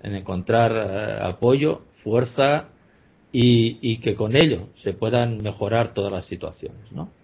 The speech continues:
<clears throat> He querido empezar el programa quizás un poco dif-, diferente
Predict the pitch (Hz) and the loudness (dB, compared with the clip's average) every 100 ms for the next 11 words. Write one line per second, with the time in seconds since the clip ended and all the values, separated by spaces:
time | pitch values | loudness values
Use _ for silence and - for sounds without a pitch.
0 | _ _ _ _ _ _ _ _ _ _ | _ _ _ _ _ _ _ _ _ _
1 | _ _ _ _ _ _ _ - 170 139 | _ _ _ _ _ _ _ 6 6 6
2 | - - 147 185 175 135 113 120 120 147 | -2 -2 4 8 8 6 0 -4 0 2
3 | 147 139 127 139 139 123 127 120 120 123 | 2 2 0 0 -2 -2 -4 -4 -4 -4
4 | 123 120 113 104 - 117 117 131 135 120 | 0 0 0 -4 -8 -4 0 0 0 -4
5 | 90 | -10